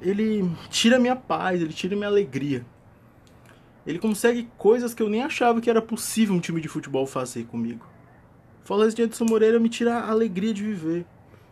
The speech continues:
a vontade de querer estar vivo. E é, é meio triste isso. Porque, nossa, porque você pensa, o time não é tão ruim assim.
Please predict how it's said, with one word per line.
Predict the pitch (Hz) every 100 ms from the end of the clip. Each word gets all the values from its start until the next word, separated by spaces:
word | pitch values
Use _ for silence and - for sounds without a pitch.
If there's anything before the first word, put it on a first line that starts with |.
| - -
a | 135
vontade | 165 170 180 190
de | 196
querer | - 156
estar | - 175 143
vivo. | 123 123 123 120 113 131
E | 143
é, | 165 156
é | 160
meio | 180
triste | 190 220 247 247 -
isso. | 147 127 120 123 117 - - - - -
Porque, | 175 - 247 - - -
nossa, | 185 208 226 240 -
porque | 175 -
você | 285 370
pensa, | 269 247 233 226 -
o | 285
time | - 539
não | 523 349
é | 254 185
tão | - 175 151 131
ruim | 117 127 123 117
assim. | 113 - -